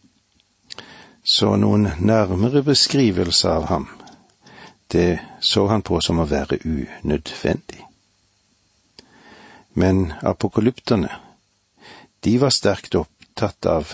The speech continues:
tilstand i den evige verden, med himmel og helvete.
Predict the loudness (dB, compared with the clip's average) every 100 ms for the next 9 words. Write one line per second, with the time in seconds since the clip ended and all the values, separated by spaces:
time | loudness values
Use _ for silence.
0 | -14 -2 0 0 -4 -2 -2 0 0 0
1 | -2 0 2 2 0 -2 2 2 0 -2
2 | -8 -14 -14 _ _ _ _ _ _ _
3 | _ -8 -2 0 2 0 -4 -6 -2 0
4 | 0 -2 -8 -16